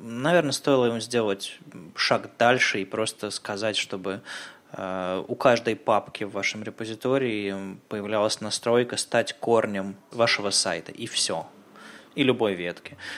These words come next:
Зачем они ограничивают так? Ну да, они решили две задачи. Задачу, когда репозиторий исключительно для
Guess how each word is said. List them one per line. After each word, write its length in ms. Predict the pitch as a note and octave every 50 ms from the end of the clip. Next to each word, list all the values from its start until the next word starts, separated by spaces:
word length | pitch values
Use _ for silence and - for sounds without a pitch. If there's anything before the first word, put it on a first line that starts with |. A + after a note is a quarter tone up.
| - -
Зачем 460 | - C3 A#2 A#2 - - D#3 C#3+ B2+ B2
они 440 | A#2+ A#2+ A#2+ A#2+ A#2 A#2 A#2 A2+ A2+ A2+ A2 A2 G#2+ A2
ограничивают 840 | A#2 B2 B2+ B2+ C3 D3+ F#3 F#3+ - - A#2 A2+ G#2+ G2+ G2+ G2
так? 220 | - - E2 - -
Ну 80 | D#3
да, 180 | F#3 E3 B2+ G#2
они 160 | G2 A2+ D#3
решили 300 | F3+ F#3 - - D#3+ C#3+
две 220 | A#2+ A#2 A#2 B2 A#2
задачи. 520 | A2 G2+ F#2+ F#2+ E2+ D#2 - - - - - - - - - - _ _ _ -
Задачу, 460 | - A#2 A2 A2 G#2+ G#2 - - -
когда 240 | A2 A2 G#2+ G#2+ G2+
репозиторий 500 | G#2+ F#2+ - G#2+ A2 G2+ - G#2 G2 G2
исключительно 540 | G2 - A2+ - - G2+ - - G2 G2
для 500 | G2+ G2 G#2+ G#2 G#2 G#2 G#2 G#2 G#2 G2+